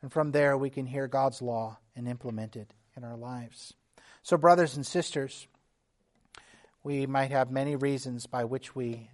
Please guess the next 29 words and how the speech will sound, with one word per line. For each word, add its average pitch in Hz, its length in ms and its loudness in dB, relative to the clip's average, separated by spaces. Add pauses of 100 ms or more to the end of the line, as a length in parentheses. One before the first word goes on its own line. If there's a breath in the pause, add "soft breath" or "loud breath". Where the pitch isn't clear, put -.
(140)
might 123 300 -10
find 131 340 -2
ourselves 117 720 0 (1600)
in 135 180 -8
discon-, 139 400 -2
in 123 380 -6 (260)
distress, - 800 -4 (240)
difficulty. 127 680 -2 (3000 soft breath)
And 180 100 -8
we 185 60 -4
must 156 260 -2
be 139 140 -2
wary 127 460 2
of 110 120 -2 (540 soft breath)
thinking 147 320 -2
of 120 160 0
our 127 220 4
distress 131 540 0
as 120 100 -10
greater 127 380 -4
than 123 160 -4
another 120 340 -4
brother's 127 460 -4
because 117 340 -8
it 113 100 -14
seems 131 380 -6
to 135 80 -6
be 120 160 -10
greater, 120 400 -4